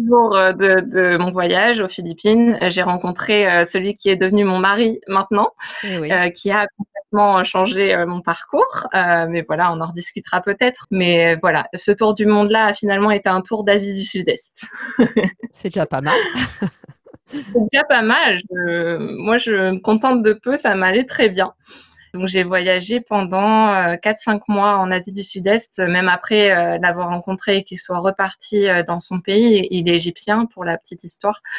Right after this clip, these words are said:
Speaker 2: Mm.
Speaker 1: Du coup, lui est reparti, mais j'ai con-, j'ai continué mon voyage pendant quelques mois parce que j'imaginais pas, euh, abandonner, euh, ce projet-là à ce moment-là parce que j'avais mis tellement de temps à le préparer et,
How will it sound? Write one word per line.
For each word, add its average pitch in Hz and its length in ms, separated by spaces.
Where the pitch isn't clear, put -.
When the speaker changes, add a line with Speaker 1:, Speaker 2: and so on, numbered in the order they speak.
Speaker 2:
Mm. 185 60
Speaker 1:
Du 190 120
coup, 233 140
lui 208 160
est 196 80
reparti, 180 500
mais 202 120
j'ai 175 140
con-, 185 160
j'ai 185 200
continué 208 380
mon 202 120
voyage 185 460
pendant 175 300
quelques 175 260
mois 196 320
parce 170 180
que 170 140
j'imaginais 165 560
pas, 185 420
euh, 165 40
abandonner, 190 640
euh, 175 80
ce 180 120
projet-là 185 500
à 190 60
ce 185 140
moment-là 175 340
parce 165 200
que 165 180
j'avais 160 280
mis 175 140
tellement 196 300
de 196 60
temps 196 200
à 180 60
le 175 60
préparer 175 800
et, 160 60